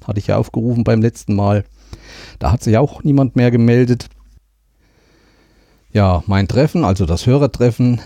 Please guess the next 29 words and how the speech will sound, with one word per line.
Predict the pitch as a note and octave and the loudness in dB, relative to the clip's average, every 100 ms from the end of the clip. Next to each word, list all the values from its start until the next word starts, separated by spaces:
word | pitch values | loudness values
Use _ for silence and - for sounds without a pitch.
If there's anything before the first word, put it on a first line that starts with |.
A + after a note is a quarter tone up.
| - - - | -12 -20 -6
hätte | - G#2+ - | -4 -2 -2
auf | F#2 | -2
dem | F2+ | -2
Inselsberg | E2+ C#3+ D#3+ - D3 D3+ D#3+ | 0 0 0 0 0 0 0
in | C3+ | -6
Thüringen | - C#3+ C#3+ C#3 - | -2 0 0 -2 -6
stattgefunden. | - - C3+ - A#2+ C3 C3 C3+ B2+ - | -14 -6 -4 -2 -2 -2 -2 -2 -4 -2
Das | - F#2 | -6 -4
ist | F2+ - | -6 -4
auch | A2+ - | -4 -2
eines | G#2+ G#2+ - | -2 -2 0
der | F#2 F2 E2+ | 0 0 -4
schönsten | - G#2+ D3+ - C#3 | 0 0 0 -2 0
Berge | C3 B2 A2 | 2 2 0
von | B2 | -2
Thüringen, | - B2 A#2+ A#2+ A#2+ _ - - - - - - - | 0 0 2 0 -2 _ -20 -20 -20 -20 -20 -20 -16
mit | - E2 | -10 -6
einer | F2+ F#2 | -2 0
sehr | F#2+ G#2 | 0 -2
großen, | F2 G#2 G#2 F2 | -2 0 0 2
weiten | E2 F2 | 0 0
Aussicht. | D2 C3 - D3 - - - - _ _ _ _ - - - - | -2 -2 0 0 0 -10 -18 -20 _ _ _ _ -20 -20 -20 -20
Da | - - | -6 -4
ist | A#2+ | -2
zwar | - | 0
noch | A#2+ A#2+ | 2 2
nicht | A#2 - | 0 0
alles | A#2 A#2 - - _ _ | 0 0 -4 -10 _ _
im | - A2+ A2+ G#2 | 0 2 2 0